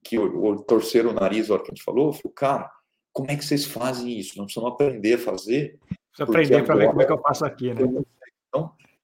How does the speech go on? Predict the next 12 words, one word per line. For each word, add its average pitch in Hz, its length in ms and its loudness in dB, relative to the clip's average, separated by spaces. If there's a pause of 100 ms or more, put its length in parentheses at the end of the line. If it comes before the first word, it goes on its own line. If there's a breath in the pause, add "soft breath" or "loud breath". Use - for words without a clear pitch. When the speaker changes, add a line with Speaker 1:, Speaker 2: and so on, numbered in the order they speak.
(140)
Speaker 1:
e 135 200 6
aí 123 180 8
a 147 60 6
gente 151 260 -2
tinha 175 180 -6
vários 123 360 2
outros 131 180 -6
clientes 120 260 -8
que - 140 -20
topavam, - 760 -2
toparam 165 640 -2
e 254 220 -8